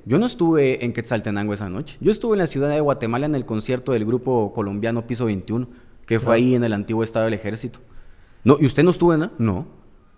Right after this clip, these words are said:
Speaker 1: "¿Y usted no sabe por qué la empresa lo puso en el protocolo?". "Desconozco. Yo no sé por qué me pusieron ahí".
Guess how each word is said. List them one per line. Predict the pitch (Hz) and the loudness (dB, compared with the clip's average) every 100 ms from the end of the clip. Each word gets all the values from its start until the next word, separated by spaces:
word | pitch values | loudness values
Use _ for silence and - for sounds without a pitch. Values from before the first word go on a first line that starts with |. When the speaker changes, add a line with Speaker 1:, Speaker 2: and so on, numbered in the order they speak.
| - - | -8 -2
Speaker 1:
"¿Y | |
usted | 117 135 | 0 2
no | 151 | 2
sabe | 156 156 | 4 2
por | 135 | 0
qué | 135 | -2
la | 139 | -2
empresa | 143 151 160 147 | 0 0 2 2
lo | 123 117 | 2 0
puso | 123 135 | -2 0
en | 139 | -2
el | - | -2
protocolo?". | 107 101 139 123 - 117 | -6 -4 -4 -6 -8 -2
"Desconozco. | 113 - 101 104 135 - - - | -2 -2 -6 -6 -8 -14 -20 -2
Yo | 127 | 0
no | 156 | 0
sé | 147 | -2
por | 123 | -4
qué | 127 | -4
me | 120 | -4
pusieron | 110 110 101 | -4 -6 -4
ahí". | 95 151 | -6 -8